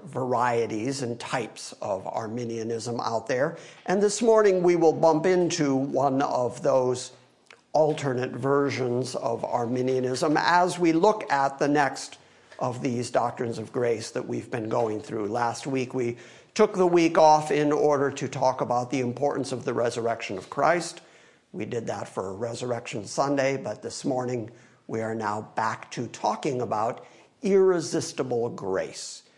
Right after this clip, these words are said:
which is where we left off just a couple of weeks ago. Now, this concept, this idea of irresistible grace, more so than just about any of the other doctrines,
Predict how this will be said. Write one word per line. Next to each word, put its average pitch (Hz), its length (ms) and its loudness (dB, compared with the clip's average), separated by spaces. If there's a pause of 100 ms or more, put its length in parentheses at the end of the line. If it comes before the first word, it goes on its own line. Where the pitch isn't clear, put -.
(280)
which 143 260 -2
is 123 240 -4
where 135 260 2
we 135 240 0
left 120 360 -2
off 160 420 4 (300)
just - 280 -2
a - 40 -8
couple 98 320 -6
of 95 100 -10
weeks 95 340 -8
ago. 76 520 -6 (1200)
Now, 143 240 2
this 214 320 4
concept, 208 680 4
this 196 220 4
idea 180 480 8
of 170 380 6
irresistible 180 760 4
grace, 165 480 2
more 175 400 4
so 165 320 4
than 156 140 2
just 151 240 -2
about 139 260 4
any 175 300 4
of 135 120 0
the 135 120 4
other 131 180 4
doctrines, 123 600 0